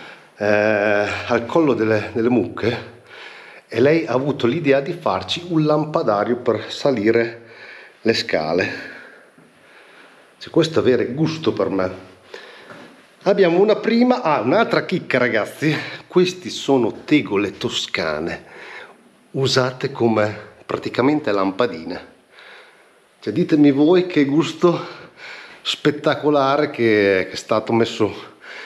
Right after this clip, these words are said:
in questa ristrutturazione. Qui adesso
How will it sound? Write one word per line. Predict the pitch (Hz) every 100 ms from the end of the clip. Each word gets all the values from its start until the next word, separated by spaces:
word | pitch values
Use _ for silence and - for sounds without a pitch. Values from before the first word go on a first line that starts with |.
| -
in | 127
questa | 127 135 127
ristrutturazione. | 123 127 120 120 127 127 104 92 90 - - - - - - - - - - -
Qui | - 165
adesso | 117 113 104 -